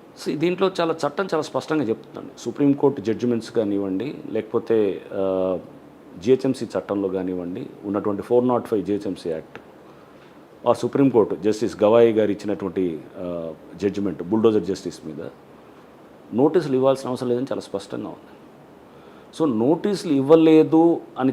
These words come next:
చెప్పేసి రేపు మమ్మల్ని, సరే, అది కోర్టు కామెంట్ చేసిన దాని మీద నేను మాట్లాడను, కానీ మాకు రిటర్న్గా ఎక్కడన్నా దాని మీద కోర్టు మమ్మల్ని ఏమన్నా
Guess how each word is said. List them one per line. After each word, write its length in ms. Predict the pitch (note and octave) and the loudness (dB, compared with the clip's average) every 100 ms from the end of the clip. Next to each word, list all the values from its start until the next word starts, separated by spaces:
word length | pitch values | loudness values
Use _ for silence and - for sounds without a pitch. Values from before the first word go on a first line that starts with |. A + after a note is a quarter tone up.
| C3 | 2
చెప్పేసి 640 | B2 C#3+ C3+ C3+ E3 G3 - - | 0 2 2 0 -4 -4 -12 -10
రేపు 540 | A#2 C3 C3+ C#3 C#3 C3 - | 2 4 4 4 2 0 -4
మమ్మల్ని, 440 | A#2 B2 B2+ A#2+ - | -2 0 0 -2 0
సరే, 220 | B2+ B2 | 0 2
అది 280 | G#2 G2+ - - | 0 0 -6 0
కోర్టు 400 | A2+ A#2+ C#3 A#2 G2 - - - | 0 4 4 4 0 -14 -14 -2
కామెంట్ 340 | A2 C3 A#2+ | 2 2 2
చేసిన 260 | B2 B2 A#2+ | 0 0 0
దాని 160 | A#2 A#2+ | 0 0
మీద 120 | A#2 | 0
నేను 160 | G#2 | 0
మాట్లాడను, 420 | F#2+ G2+ A#2+ G#2+ G2+ | 0 0 -2 -2 -2
కానీ 280 | G#2 D#3+ A#3+ - - - - - - - - | -2 -4 -10 -18 -20 -20 -20 -20 -20 -20 -4
మాకు 200 | D3+ D#3 | 2 4
రిటర్న్గా 440 | C3 C3 G3 G#3 G#3 | 2 4 4 6 6
ఎక్కడన్నా 480 | F3+ E3 E3 E3 D3+ | 6 4 4 2 2
దాని 200 | C#3 C#3 | 4 4
మీద 120 | D3 | 2
కోర్టు 380 | D3 D3 D#3 C#3+ | 2 2 2 0
మమ్మల్ని 340 | C#3 C3+ C3+ | 2 2 2
ఏమన్నా 380 | C3+ C3 B2+ | 2 2 0